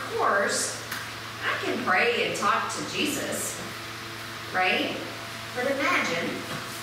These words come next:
I'm telling him, "Mike, tell Jesus I said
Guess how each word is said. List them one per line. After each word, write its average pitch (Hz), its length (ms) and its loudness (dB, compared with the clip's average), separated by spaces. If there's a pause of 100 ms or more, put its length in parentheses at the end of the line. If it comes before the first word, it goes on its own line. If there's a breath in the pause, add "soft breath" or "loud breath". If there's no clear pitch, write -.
(560)
I'm 233 140 4
telling 349 480 2
him, - 460 2
"Mike, - 380 4 (440)
tell 277 380 2
Jesus - 640 0 (480)
I - 80 2
said 175 240 2